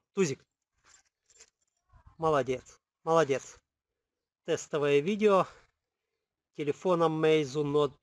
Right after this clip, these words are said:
девять. Тестовое видео на фронталку телефона Meizu Note девять. Всем привет! качаюсь на качели.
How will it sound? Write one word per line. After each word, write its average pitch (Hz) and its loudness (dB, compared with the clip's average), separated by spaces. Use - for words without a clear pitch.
девять. 131 -2
Тестовое 170 0
видео 151 -2
на 147 -4
фронталку 180 -2
телефона 160 -4
Meizu 160 -2
Note 147 -4
девять. 208 -2
Всем 170 -4
привет! 185 -2
качаюсь 160 -2
на 165 -2
качели. 208 0